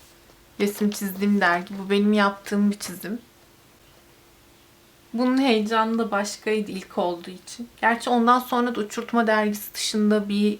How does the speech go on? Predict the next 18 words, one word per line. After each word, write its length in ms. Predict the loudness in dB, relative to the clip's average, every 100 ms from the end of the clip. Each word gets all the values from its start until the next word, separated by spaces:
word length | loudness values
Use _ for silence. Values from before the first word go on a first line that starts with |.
| -2
e, 240 | -2 2
der-, 240 | 2 2 -2
çocuk 340 | -8 -8 2
dergisine 460 | 2 2 -4 -6 -6
çizim 360 | -6 0 2
yapma. 340 | 2 0 -6 -8
Böyle 260 | -8 -6
alarmat, 640 | -4 -2 0 -2 -2 -4 -8 _ -20 -20 _ -20 -12 -2
alarm, 340 | 2 4 2 -4 -12 _
aa 180 | -2 -2 -4 -6
söyleyemedim. 640 | -2 -2 -2 -2 0 -2 -2
Alarmatya, 1160 | 0 2 2 2 2 0 -2 -10 -4 0 0 -2 -14 -18 -18 -18 -20 -20 -20 _ _ _
Alarm 440 | 2 6 6 6 2 0 -6 -12 -2
Atya 560 | -2 -2 -6 -6 -6 -12 -20 _ -18 -14
gibi 400 | -10 -8 -8 -12 -20 _ _ -6
bir 180 | -4
isim 520 | -4 -8 0 2 2 0
var. 140 | -4